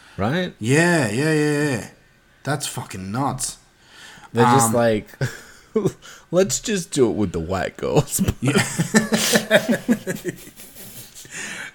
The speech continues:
Speaker 2: There's, there's been a, a few more interesting facts. There's been a, a little bit of buzz about this movie lately because there was an interview that came out with Rachel True,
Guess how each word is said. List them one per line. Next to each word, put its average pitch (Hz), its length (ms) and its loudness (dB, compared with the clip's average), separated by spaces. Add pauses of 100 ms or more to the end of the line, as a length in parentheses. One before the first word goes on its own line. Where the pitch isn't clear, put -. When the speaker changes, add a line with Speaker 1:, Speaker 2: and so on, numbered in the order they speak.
Speaker 2:
There's, 208 340 6 (120)
there's 220 200 10
been 226 300 6
a, - 260 0
a - 40 -2 (420)
few 247 180 0
more 160 240 6
interesting 127 460 -2
facts. 107 300 -2
There's 147 120 2
been 185 260 4
a, 196 180 -2
a 143 60 0
little 139 280 2
bit 131 120 2
of 110 360 0
buzz 123 400 -4
about 123 300 0
this 120 140 -4
movie 123 460 4 (320)
lately 131 400 -2
because 165 380 -2
there 170 80 2
was 151 100 2
an 151 60 -2
interview 240 360 0
that 214 160 -4
came 139 280 0
out 127 240 0
with 110 240 -4
Rachel 113 340 -2
True, 117 460 -2